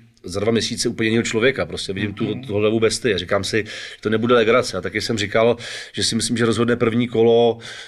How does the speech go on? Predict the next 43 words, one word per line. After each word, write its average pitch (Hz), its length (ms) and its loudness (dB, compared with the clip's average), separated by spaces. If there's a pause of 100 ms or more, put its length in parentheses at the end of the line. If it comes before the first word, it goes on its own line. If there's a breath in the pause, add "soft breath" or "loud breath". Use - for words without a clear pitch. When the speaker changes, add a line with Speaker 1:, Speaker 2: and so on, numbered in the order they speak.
(460 loud breath)
Speaker 1:
já 104 180 2 (240)
už 110 120 -4
nevím, 120 140 2
pro, 110 180 0
pro 107 160 -4
co, 104 140 -4
pro 107 160 -6
co 107 120 -4
to 117 100 0
bylo, 107 160 2
pro 113 140 2
jaký 117 200 0
tisk, 107 380 -2
ale 110 440 2
že 98 160 -8
to, 113 80 -6
že 101 120 -6
to 104 80 -2
rozhodne 113 280 0
v - 60 -4
prvním 117 260 -2
kole, 113 160 0
že, 113 220 -2
že 110 140 -4
u - 40 -4
Carlose 120 320 -2
víme, 120 480 0
jak 107 140 -2
to, 120 200 -4
jak 110 160 0
to 120 100 -8
zhruba 113 280 0
dělá 113 240 2
celou 113 180 -2
svou 127 160 -4
kariéru, 110 320 2
že 104 80 -6
to 113 100 -4
dělá 110 380 2
nějak, 107 280 -2
dělá 113 200 2
to 113 140 -2
dobře, 98 600 0